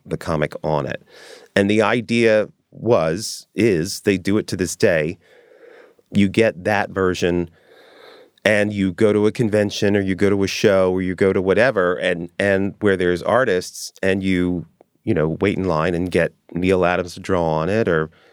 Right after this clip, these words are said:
get your favorite artist to draw on it. And so as is my temperament, I became completely obsessed.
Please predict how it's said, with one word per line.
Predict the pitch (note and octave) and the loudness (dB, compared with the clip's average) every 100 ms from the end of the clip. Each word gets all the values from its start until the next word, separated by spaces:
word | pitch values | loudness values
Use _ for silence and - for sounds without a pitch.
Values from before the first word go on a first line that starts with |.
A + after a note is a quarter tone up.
| _ - - - - _ _ | _ -20 -20 -20 -20 _ _
get | - F2+ - - | 0 0 -2 -8
your | F#2 F#2+ | -4 -2
favorite | - F#2 F2+ | 0 0 0
artist | D#2 E2+ E2 - | 0 -2 -4 -8
to | |
draw | - G#2 C3 | 0 0 2
on | D#2 C2+ | -2 -4
it. | - - | -6 -2
And | F#2 F2+ | -2 0
so | - G2 F#2+ F#2 E2+ _ _ | 2 4 4 0 -6 _ _
as | - G2+ F#2 | -4 -4 0
is | G#2 F#2 - - _ - - - | -2 -4 -10 -14 _ -20 -20 -20
my | - G2+ F2 | -4 0 0
temperament, | F2+ D3+ D#3+ A#2 G2+ F2+ | 0 0 0 0 0 0
I | F#2 | -4
became | F2+ F2+ G#2 F#2 | -4 -2 -2 -2
completely | G2+ F2 A#2 A#2+ G#2+ | -4 -4 -2 0 0
obsessed. | F#2+ - F#2+ F2+ - | -2 0 0 0 -4